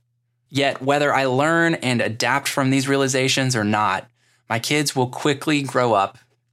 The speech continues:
and those opportunities to hold my child before bedtime, to go out back in the backyard and play in the sandbox, or just share a simple dinner on a random Tuesday night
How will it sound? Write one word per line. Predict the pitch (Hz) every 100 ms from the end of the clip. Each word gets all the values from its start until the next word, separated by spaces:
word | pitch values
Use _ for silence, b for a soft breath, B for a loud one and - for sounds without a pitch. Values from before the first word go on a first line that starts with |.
| -
and | 127
those | 135 131
opportunities | 120 143 139 123 123 113 113 110 -
to | -
hold | - 131 131
my | 120 107
child | - 98 98 101
before | 98 - 92
bedtime, | 90 92 92 - 95 92 - _ _ _ _ _
to | -
go | 117 117 139
out | 139 92
back | 113 113 -
in | 117 110
the |
backyard | 107 110 113 107 104 101 98 -
and | 107 90
play | - 117 113
in |
the | 110
sandbox, | - 107 104 101 101 98 - - - b b b b
or | 117 127
just | 123 113
share | - - 113 113 113 110 107 -
a |
simple | 120 - 127 117
dinner | 107 107 107
on | 107 101
a |
random | 95 104 104
Tuesday | 98 113 107 107 98
night | 98 101 92